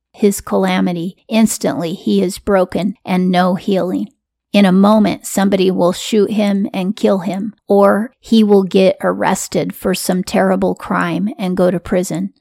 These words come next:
And there won't be any healing unless he repents.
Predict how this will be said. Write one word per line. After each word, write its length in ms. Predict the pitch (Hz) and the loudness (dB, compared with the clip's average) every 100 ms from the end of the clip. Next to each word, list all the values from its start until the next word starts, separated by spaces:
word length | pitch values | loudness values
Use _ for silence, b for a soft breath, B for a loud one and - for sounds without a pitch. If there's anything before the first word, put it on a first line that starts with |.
| _ | _
And 260 | 214 208 202 - | 0 2 2 2
there 240 | 208 208 | 2 4
won't 300 | 208 240 226 | 6 4 4
be 180 | 240 220 | 2 2
any 240 | 220 185 | 2 0
healing 640 | 180 226 220 202 170 180 220 | -2 2 2 2 0 -4 -4
unless 480 | 190 185 185 175 - | -4 -2 -2 -4 -4
he 180 | 196 180 | -4 -2
repents. 640 | 143 165 202 156 - - | -2 -4 -4 -6 -10 -20